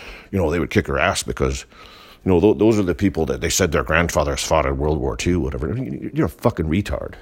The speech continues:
dude. Nobody cares. You're, you're the most, the small town in the United States, in America, is the most chill place ever. Nobody's gonna look at you sideways about anything.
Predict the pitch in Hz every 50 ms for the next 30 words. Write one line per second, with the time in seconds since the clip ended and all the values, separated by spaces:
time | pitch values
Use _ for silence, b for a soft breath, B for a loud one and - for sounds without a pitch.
0 | - - - 71 60 62 71 73 - - - - - 98 120 131 135 139 123 101
1 | - - 127 131 135 - - - - - - - - - b b b b b b
2 | b b b b b b b b b b b b b b b b b b _ _
3 | _ _ _ - - 95 98 98 - 92 107 104 117 120 123 110 - - - -
4 | - - B B B B B - 107 - - - 135 160 180 - - 143 135 135
5 | 135 - - 98 98 98 98 98 101 95 85 - - 92 95 87 - - - -
6 | - - B B B - - - - - 80 76 82 85 90 85 - 73 71 78
7 | 76 - 85 90 78 - - - - - 107 107 107 - - - 90 90 85 -
8 | - - 85 78 65 58 - - - - _ _ _ _ _ _ _ _ _ b
9 | b b b b b b b b b b 98 107 117 120 107 110 104 95 95 98
10 | - 87 78 73 - 90 87 92 80 71 65 55 60 - - - - 73 71 69
11 | 73 90 76 - - - -